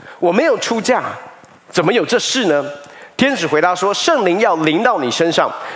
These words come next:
至高者的能力要硬币你。因此，所要生的圣者必称为神的儿子。况且你的亲戚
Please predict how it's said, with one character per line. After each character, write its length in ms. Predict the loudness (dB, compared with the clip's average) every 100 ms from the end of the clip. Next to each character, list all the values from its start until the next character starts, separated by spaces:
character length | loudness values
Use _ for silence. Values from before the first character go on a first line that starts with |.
| -8
至 140 | -4
高 180 | 0 2
者 140 | 2 0
的 80 |
能 240 | 2 2 0
力 140 | 2
要 140 | 2 2
硬 180 | 0 0
币 200 | 0 -2
你。 160 | -4 -10 -16 _ -20 -2
因 240 | 0 0
此， 300 | -2 -2 -4 -6 -12 -4
所 160 | 0
要 120 | 2
生 220 | 2 0 0
的 80 |
圣 300 | 2 2 0
者 120 | -2 -2
必 140 | -4
称 220 | -2 0
为 100 | 0
神 260 | 0 -2 0
的 80 | 0
儿 200 | 0 -2
子。 220 | -2 -6 -8 -18 -18 -2
况 200 | 0 0
且 120 | 0
你 120 | 0 2
的 100 | 0
亲 260 | 0 0
戚 320 | 0 -2 -4